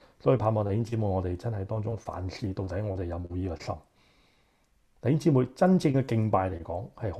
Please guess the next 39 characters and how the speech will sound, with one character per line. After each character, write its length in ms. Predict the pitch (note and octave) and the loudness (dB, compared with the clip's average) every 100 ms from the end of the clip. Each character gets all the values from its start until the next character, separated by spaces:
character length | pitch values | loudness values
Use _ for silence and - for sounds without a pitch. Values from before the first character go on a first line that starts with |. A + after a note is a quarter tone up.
| G#2 | -6
簡 240 | A2+ F2 F#2 | -4 -6 -4
單 220 | F2+ F2+ | -6 -8
嘅， 60 | G2 | -12
神 200 | - - G2 | -14 -10 -4
嘅 160 | G#2 C3+ | -2 0
要 200 | E3 C#3+ | 0 0
求。 240 | C#3 - - _ _ _ _ _ _ _ _ _ - | -2 -6 -8 _ _ _ _ _ _ _ _ _ -10
敬 320 | - C#3+ C#3+ | 0 4 6
拜 200 | C#3+ B2+ | 6 6
嚟 120 | A#2 | 6
講 220 | F#2 G#2 B2+ | 2 2 4
包 140 | B2+ | 4
括 140 | B2 G#2 | 4 2
乜 100 | A2 | 2
嘢 220 | F#2 F#2+ | 0 -2
呢？ 80 | - _ _ _ _ _ _ _ | -6 _ _ _ _ _ _ _
係 300 | - A2 A#2 - | 0 2 0 -4
信 380 | - - A2+ A#2 | -14 -4 0 2
徒 120 | G2+ F2+ | 2 0
嘅 140 | F#2+ G#2+ | 2 2
聆 340 | G2 D#2+ D#2+ E2+ | 2 -2 -6 -8
聽 260 | - G2+ | -6 -6
神 180 | F2+ - F2+ | -6 -8 -8
嘅 160 | F#2 F2 | -6 -6
話。 240 | D#2 - _ _ _ _ _ _ _ _ | -8 -10 _ _ _ _ _ _ _ _
所 140 | - | 0
以 40 | B2+ | 2
點 120 | A#2+ | 4
解 120 | B2 | 2
有 120 | A2 G2 | 2 0
讀 180 | - F#2 | 0 -4
聖 240 | - F#2+ G2 | -4 -4 -2
經？ 180 | A2 G2 _ _ _ _ _ _ | -2 -4 _ _ _ _ _ _
所 140 | - | 2
以 40 | C3 | 2
弟 80 | A#2 | 4
兄 100 | B2 | 2
姊 120 | B2+ | 2
妹 120 | A#2+ | 2